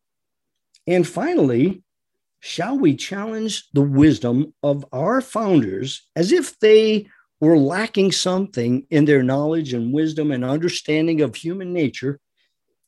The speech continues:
And shall we just call the Second Amendment memorabilia, something for historical, um, recollection, having no value today?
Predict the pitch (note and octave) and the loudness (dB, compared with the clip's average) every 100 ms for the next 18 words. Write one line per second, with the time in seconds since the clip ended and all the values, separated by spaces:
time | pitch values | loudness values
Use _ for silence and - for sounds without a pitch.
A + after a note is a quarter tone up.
0 | _ C3+ D3 F#3+ F#3+ F#3+ F#3+ G3 - F3 | _ 0 0 2 2 2 0 -6 -8 -4
1 | G#3 G3 - F3+ G3 G3 C#3 A2+ C3 C#3 | -4 -2 -2 -2 -2 -4 -4 -4 0 0
2 | D#3 D#3+ _ - A#2+ C3 D3+ G3 G#3+ G3 | 0 -2 _ -2 2 4 4 4 2 4
3 | A3 D#4 E4+ _ _ _ _ _ _ - | 2 2 -4 _ _ _ _ _ _ 0
4 | F3+ F3 F3 E3+ E3 D#3+ C#3+ C3 C3+ - | 2 2 4 6 4 4 2 2 -2 -2
5 | D3+ D#3 D#3 D#3+ D3 C#3+ C#3 - - _ | 2 2 0 0 0 2 0 -4 -20 _
6 | - B2+ B2+ B2 A#2+ A2+ A#2 _ _ _ | -12 -8 -8 -4 -4 -4 -8 _ _ _
7 | - A#2+ C3+ F3 - C#3 B2+ D#3+ - D#4 | -20 -6 -2 -2 0 0 0 0 -2 0
8 | E4+ - _ _ _ _ _ _ C#3 C#3 | -2 -6 _ _ _ _ _ _ -2 2
9 | C#3 C#3 C#3 D3 D3 D#3 D3+ G3 C4 - | 4 4 2 0 0 -4 -4 -8 -8 -16